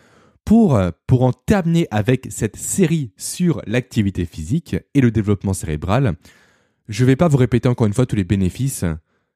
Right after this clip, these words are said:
liés au fait de faire du sport, pas du tout. Juste,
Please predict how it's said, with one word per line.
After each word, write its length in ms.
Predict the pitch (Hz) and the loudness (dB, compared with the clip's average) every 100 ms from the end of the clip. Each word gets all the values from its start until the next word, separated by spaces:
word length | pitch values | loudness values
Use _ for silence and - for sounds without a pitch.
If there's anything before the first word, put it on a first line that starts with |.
| _ - | _ -8
liés 280 | 98 127 | 0 0
au 120 | 143 107 | 2 2
fait 200 | 127 120 | 0 0
de 100 | 104 | -2
faire 160 | 101 | -2
du 100 | 87 | -4
sport, 300 | 82 - 67 | -8 -10 -8
pas 140 | - 101 | -2 -2
du 120 | 85 | -2
tout. 180 | - 69 _ _ _ - | -8 -14 _ _ _ -8
Juste, 380 | 98 165 - | -2 -2 -2